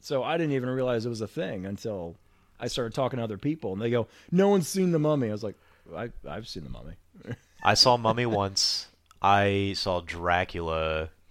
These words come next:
Speaker 2: many, many times.
Speaker 1: Uh, yeah, I
Speaker 2: And
Speaker 1: saw
Speaker 2: I
Speaker 1: the
Speaker 2: saw
Speaker 1: Wolfman
Speaker 2: Wolfman
Speaker 1: a couple
Speaker 2: once.
Speaker 1: times. Uh, okay. <clears throat> It's, I mean,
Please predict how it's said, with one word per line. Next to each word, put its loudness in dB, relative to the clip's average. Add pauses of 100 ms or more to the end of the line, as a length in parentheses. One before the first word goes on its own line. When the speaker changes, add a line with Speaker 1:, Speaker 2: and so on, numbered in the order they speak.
Speaker 2:
many, -2
many -8
times. -8
Speaker 1:
Uh, 2
yeah, 0
I 2
Speaker 2:
And 0
Speaker 1:
saw 2
Speaker 2:
I 4
Speaker 1:
the 2
Speaker 2:
saw 6
Speaker 1:
Wolfman -2
Speaker 2:
Wolfman 0
Speaker 1:
a -2
couple -4
Speaker 2:
once. -8
Speaker 1:
times. -4 (160)
Uh, -4
okay. -2
<clears throat> -18 (880)
It's, 2 (140)
I 2
mean, 0